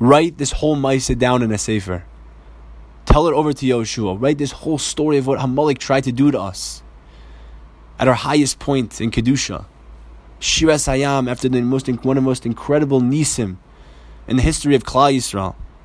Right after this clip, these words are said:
what they tried to do to us. "Write it down and tell it over to Yoshua. Because I will for sure be blotting Amalek's name from this world," says the Kadosh Baruch Hu.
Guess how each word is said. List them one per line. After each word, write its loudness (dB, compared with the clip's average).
what -2
they 4
tried 4
to -8
do 0
to -4
us. -10
"Write 6
it -2
down 4
and 2
tell 4
it 0
over -2
to -10
Yoshua. -4
Because 2
I 6
will 2
for -4
sure 2
be 2
blotting 4
Amalek's 0
name -4
from -6
this -8
world," -8
says -8
the -10
Kadosh -8
Baruch -8
Hu. -20